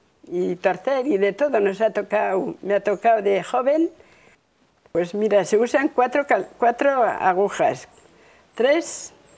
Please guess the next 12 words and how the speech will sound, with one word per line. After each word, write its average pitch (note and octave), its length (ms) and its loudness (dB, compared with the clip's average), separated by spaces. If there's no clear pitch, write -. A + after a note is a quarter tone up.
tres B3 280 -2
están B3+ 280 -2
continuamente A3 1300 2
con G3+ 480 2
el G3+ 220 4
punto C#4+ 480 2
y - 120 -2
luego A3+ 280 2
el B3 120 4
otro C#4 260 0
para G3 300 4
ir A3+ 260 0